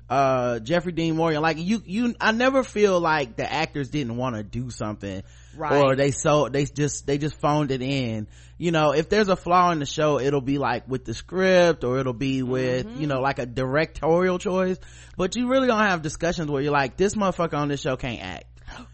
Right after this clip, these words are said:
Speaker 1: You know,
Speaker 2: Now,
Speaker 1: they
Speaker 2: that's
Speaker 1: get some
Speaker 2: true.
Speaker 1: good ass actors. It's, it's, it's amazing when you think about it. You know, like, like I said, you might hate Gabe and his fucking ridiculous ideas and the way he navigates the world, but I, I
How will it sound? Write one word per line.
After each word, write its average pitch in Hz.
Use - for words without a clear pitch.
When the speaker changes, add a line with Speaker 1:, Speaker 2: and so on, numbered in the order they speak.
Speaker 1:
You 156
know, 170
Speaker 2:
Now, 190
Speaker 1:
they 208
Speaker 2:
that's 220
Speaker 1:
get 240
some -
Speaker 2:
true. 175
Speaker 1:
good 170
ass 151
actors. 165
It's, 190
it's, 190
it's 196
amazing 175
when 151
you 139
think 170
about 110
it. 98
You 147
know, 165
like, 147
like 180
I 202
said, 156
you 220
might 202
hate 170
Gabe 151
and 139
his 147
fucking 139
ridiculous 135
ideas 131
and 127
the 120
way 135
he 131
navigates 123
the 107
world, 139
but 120
I, 180
I 151